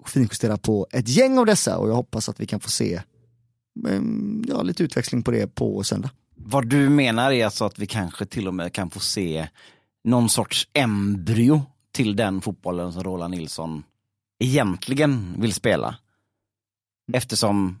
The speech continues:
Speaker 2: det har varit ganska solklart, om man har läst på, på Twitter och, och liknande, eh, här, här senaste veckan, att det som vi spelar nu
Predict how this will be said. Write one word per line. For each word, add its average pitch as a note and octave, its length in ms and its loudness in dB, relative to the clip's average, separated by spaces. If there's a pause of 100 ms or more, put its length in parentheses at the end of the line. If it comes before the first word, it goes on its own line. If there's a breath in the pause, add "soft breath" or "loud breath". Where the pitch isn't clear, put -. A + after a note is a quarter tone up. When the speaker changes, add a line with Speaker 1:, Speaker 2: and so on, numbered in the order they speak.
Speaker 2:
det G2+ 240 -4
har G#2 180 2
varit G2+ 200 -2
ganska A2 280 -4
solklart, B2+ 380 -2
om A2+ 80 -2
man A2+ 100 2
har G#2 60 0
läst - 380 -4
på, E2+ 240 -8 (360 loud breath)
på - 100 -12
Twitter - 380 -6
och, G#2 180 -6
och G#2 80 -2
liknande, D#2+ 840 -2
eh, F2 80 0
här, F2 240 0
här E2+ 320 0
senaste F2 300 -6
veckan, D#2+ 240 -6
att - 160 -14 (320 soft breath)
det A#2+ 180 2
som A2 180 -2
vi G2+ 60 -2
spelar G#2 360 2
nu A#2+ 500 4